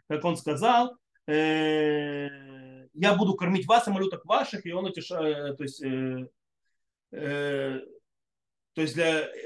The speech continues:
чтобы сохранить жизнь многочисленному народу, «А теперь не бойтесь, я буду кормить вас и ма-, и малюток ваших». То есть я буду заботиться о вас дальше. А, то есть с отцом это не связано.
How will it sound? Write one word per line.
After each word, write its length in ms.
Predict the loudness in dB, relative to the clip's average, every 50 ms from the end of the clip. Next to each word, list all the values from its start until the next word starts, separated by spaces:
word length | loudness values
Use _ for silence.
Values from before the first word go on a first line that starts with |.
| -8 -8 -4
чтобы 280 | 4 6 8 8 8
сохранить 720 | 6 4 2 2 4 4 4 6 6 6 4 4 2 -4
жизнь 380 | -6 -2 0 2 2 2 2 0
многочисленному 500 | -2 -2 -4 -4 -8 -6 -4 -4 -2 0
народу, 360 | 4 4 4 4 4 2 2
«А 80 | 2 0
теперь 280 | -2 -2 0 0 2
не 100 | 2 0
бойтесь, 260 | -2 -2 -2 -2 -2
я 80 | -2 -2
буду 180 | -2 -2 -4 -2
кормить 300 | -2 -2 -2 -2 -2 0
вас 240 | 0 0 0 0
и 20 | -4
ма-, 300 | -6 -6 -6 -4 -6 -6 -6 -4
и 280 | -2 0 0 0 -2 -6 _
малюток 580 | -8 -4 -2 0 0 2 0 0 -2 -4 -6 -2
ваших». 340 | -2 0 0 0 -4 -8 -16
То 160 | _ _ _ _
есть 120 | -6 -4
я 60 | -2
буду 160 | -2 -2 0 -2
заботиться 360 | -2 -2 -2 -4 -4 -6 -6
о 40 | -6
вас 140 | -6 -6
дальше. 340 | -8 -10 -12 -12 -16 -20 -20 _ _ _ _ _ _ _ _ _ _ -20 -20 -20 -16 _
А, 140 | -6 -2
то 80 | -2 -2
есть 120 | -2 -2
с 60 | -2 -4
отцом 260 | 4 6 6 6 6
это 120 | 6 4
не 120 | 2 2 0
связано. 460 | 0 0 2 2 2 0 -2 -10